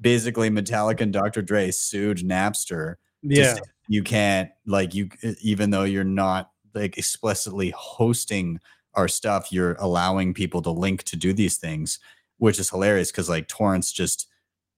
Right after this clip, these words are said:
Speaker 1: Napster was able to be clamped down upon, but torrents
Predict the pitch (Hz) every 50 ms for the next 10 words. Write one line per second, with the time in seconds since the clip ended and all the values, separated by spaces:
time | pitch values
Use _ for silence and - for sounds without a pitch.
0 | _ - 110 107 104 107 104 - - - 104 95 95 92 85 92 92 92 92 95
1 | 87 85 87 82 - - 101 87 80 - 87 85 90 92 90 - 92 85 85 80
2 | 85 80 73 - - 98 90 90 87 85 - - - -